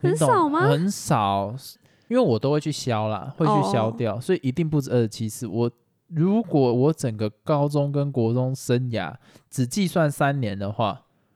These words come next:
Speaker 1: 我大概五天会有两到三天是迟到的。
Speaker 2: 太夸张了啦。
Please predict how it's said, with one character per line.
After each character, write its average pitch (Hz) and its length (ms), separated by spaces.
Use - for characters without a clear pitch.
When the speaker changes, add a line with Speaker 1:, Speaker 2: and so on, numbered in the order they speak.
Speaker 1:
我 135 140
大 202 220
概 196 280
五 113 200
天 147 500
会 143 220
有 50 500
两 120 220
到 143 180
三 135 200
天 131 160
是 123 120
迟 104 200
到 98 300
的。 - 160
Speaker 2:
太 277 180
夸 214 360
张 190 260
了 196 240
啦。 - 260